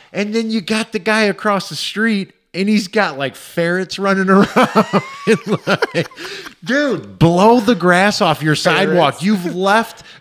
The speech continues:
Speaker 1: grass since
Speaker 2: Ugh.
Speaker 1: last Wednesday on your sidewalk. Get a
Speaker 2: Yeah.
Speaker 1: broom or
Speaker 2: I've,
Speaker 1: something.
Speaker 2: I've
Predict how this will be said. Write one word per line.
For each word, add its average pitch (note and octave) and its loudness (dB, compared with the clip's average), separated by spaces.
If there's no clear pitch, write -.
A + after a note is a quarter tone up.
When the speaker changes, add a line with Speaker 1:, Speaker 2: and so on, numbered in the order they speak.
Speaker 1:
grass F#3 -2
since D#3 -6
Speaker 2:
Ugh. C3 -4
Speaker 1:
last E3 -2
Wednesday D3+ -2
on B2+ -6
your B2+ -6
sidewalk. B2 -8
Get E3 -2
a F#3 -2
Speaker 2:
Yeah. D#3+ -8
Speaker 1:
broom F3 0
or B2 -2
Speaker 2:
I've, - -4
Speaker 1:
something. G2 -8
Speaker 2:
I've A2+ -8